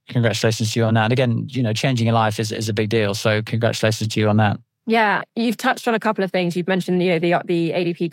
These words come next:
Speaker 2: oregano, and, uh, you've mentioned a couple of things. But if somebody, if we do this testing, somebody's got these antibodies, it comes back, we're looking at, at that it is this viral or bacterial, whichever it might be.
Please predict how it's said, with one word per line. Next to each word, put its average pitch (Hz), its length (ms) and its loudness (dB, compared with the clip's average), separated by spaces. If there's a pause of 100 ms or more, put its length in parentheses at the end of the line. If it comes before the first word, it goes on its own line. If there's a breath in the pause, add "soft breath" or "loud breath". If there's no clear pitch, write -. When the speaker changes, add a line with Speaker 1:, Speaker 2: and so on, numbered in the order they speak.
Speaker 2:
oregano, 175 500 2
and, 165 100 -2
uh, 165 220 -2
you've 175 200 0
mentioned 202 240 0
a 185 40 -2
couple 185 180 -4
of 180 40 -6
things. 175 160 0
But 202 220 -2
if 254 100 0
somebody, 247 540 0
if 208 100 -8
we 220 80 -4
do 214 140 -2
this 190 120 -2
testing, 190 280 -2
somebody's 175 300 2
got - 140 0
these 175 100 2
antibodies, 175 340 0
it - 120 -6
comes 185 340 -2
back, 165 340 0
we're 175 100 0
looking 180 380 0
at, - 140 -2 (320)
at 160 160 0
that 175 100 2
it 175 140 0
is 175 320 0 (420)
this 165 220 -2 (100)
viral 175 380 2
or 190 80 0
bacterial, 139 520 -2
whichever 170 320 0
it - 100 -2
might 160 180 0
be. 160 260 -2